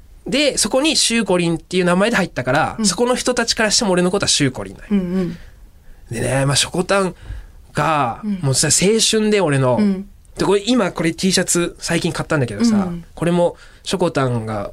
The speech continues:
Speaker 1: えー、経営してるブランド、
Speaker 2: うん。
Speaker 1: マミタスっていうブランドのTシャツなんですけど、
Speaker 2: うん。
Speaker 1: これ「センキュー」って書いてるんですけどね、ここにね。
Speaker 2: うん。
Speaker 1: センキューって。
Speaker 2: うん。
Speaker 1: これなんでかっていうと、お店が閉まっちゃうんですよ。
Speaker 2: え？
Speaker 1: あ、と、明日だ。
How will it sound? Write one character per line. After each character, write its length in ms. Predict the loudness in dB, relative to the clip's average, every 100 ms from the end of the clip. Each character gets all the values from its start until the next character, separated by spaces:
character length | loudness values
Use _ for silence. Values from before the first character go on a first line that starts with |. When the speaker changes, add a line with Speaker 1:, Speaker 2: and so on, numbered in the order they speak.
| -14 -20 -20 -20 -14
Speaker 1:
え 640 | -8 -6 -4 -4 -4 -6 -10
ー、 20 |
経 160 | -2 0
営 40 |
し 60 | 0
て 60 | 0
る 40 |
ブ 100 | 0
ラ 100 | 0
ン 120 | 0
ド、 200 | -2 -6 -8 -2
Speaker 2:
う 40 |
ん。 20 |
Speaker 1:
マ 100 | 0
ミ 120 | 0
タ 140 | -2 -4
ス 160 | -6
っ 20 | -2
て 120 | -2
い 100 | -2
う 40 |
ブ 80 | -4
ラ 100 | -8
ン 80 | -6
ド 80 | -2
の 160 | -2
T 180 | 0 -2
シ 80 | -2
ャ 20 |
ツ 100 | -2
な 60 | -4
ん 60 |
で 60 | -4
す 60 |
け 80 | -4
ど、 80 | -6
Speaker 2:
う 20 |
ん。 20 |
Speaker 1:
こ 60 | -10 -18 -16 -2
れ 40 | 0
「セ 160 | 2
ン 100 | 2
キ 100 | 0
ュ 20 |
ー」 40 | -4
っ 20 |
て 60 | -2
書 60 |
い 60 | -4
て 80 | -4
る 80 |
ん 60 | -10
で 60 | -10
す 60 |
け 80 | -4
ど 60 | -4
ね、 60 |
こ 100 | -4
こ 100 | -8
に 100 | -10
ね。 140 | -12 -14 -4
Speaker 2:
う 60 | -4
ん。 120 | -4 -14 -20 -20 -20 -20 -20 -8
Speaker 1:
セ 180 | -2 0
ン 80 | 0
キ 100 | -4
ュ 40 |
ー 20 |
っ 20 | -12
て。 140 | -16 -20 -10
Speaker 2:
う 40 |
ん。 40 | -8 -8 -10
Speaker 1:
こ 60 | -2
れ 60 |
な 100 | 0
ん 60 | 2
で 60 | 0
か 100 | -2
っ 20 |
て 60 |
い 20 | -2
う 20 |
と、 80 | 0
お 60 |
店 200 | 2 2
が 60 | 2
閉 180 | 2 2
ま 80 | 2
っ 60 |
ち 100 | 0
ゃ 40 | -4
う 40 |
ん 20 |
で 60 | -4
す 120 | -8
よ。 120 | -6 0
Speaker 2:
え？ 200 | 0 0 -6 -18 -20 -20 -20 -6
Speaker 1:
あ、 260 | -4 -4 -6 -12
と、 440 | -2 0 2 2 0
明 60 | 0
日 120 | 0
だ。 280 | -2 -4